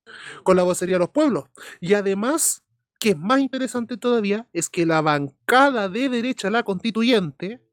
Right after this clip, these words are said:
la que iba a calentar la cia y hablar puras weas, también dijo desmarcarse públicamente de sus partidos. Lo cual sabemos que es una mentira, pero hay algo más interesante que es precisamente el último punto que estaba mencionando acá Girón,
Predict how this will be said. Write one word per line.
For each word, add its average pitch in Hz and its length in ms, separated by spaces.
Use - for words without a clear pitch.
la 180 120
que 196 140
iba 208 100
a 196 140
calentar 175 440
la 156 160
cia 240 300
y 175 40
hablar 190 260
puras 247 300
weas, 240 360
también 190 560
dijo 233 360
desmarcarse 208 640
públicamente 220 760
de 208 40
sus 202 160
partidos. - 680
Lo 175 120
cual 214 160
sabemos 208 420
que 220 120
es 208 40
una 196 220
mentira, 190 480
pero 170 800
hay 226 140
algo 262 180
más 269 140
interesante 277 560
que - 120
es - 60
precisamente 240 600
el 240 60
último 233 280
punto 240 260
que - 100
estaba 226 200
mencionando 214 500
acá 202 640
Girón, 196 440